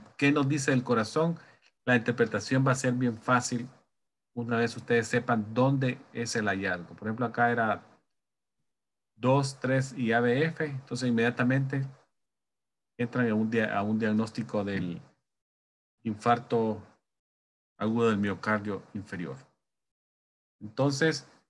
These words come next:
creo que vamos a parar acá ahora y vamos a continuar el, el, el jueves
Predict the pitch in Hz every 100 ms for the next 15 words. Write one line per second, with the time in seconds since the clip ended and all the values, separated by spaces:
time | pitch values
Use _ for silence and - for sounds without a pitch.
0 | _ _ - 143 143 156 147 135 107 107
1 | - _ _ - 131 139 156 151 156 156
2 | 147 156 156 160 147 135 135 - _ _
3 | _ _ _ _ _ _ _ 120 117 131
4 | 139 147 143 135 131 127 135 135 120 104
5 | 90 82 - - - _ _ _ _ _
6 | _ _ _ _ _ _ _ _ _ 117
7 | 113 110 104 101 95 85 - - _ _
8 | _ _ _ - 107 139 175 175 131 131
9 | - -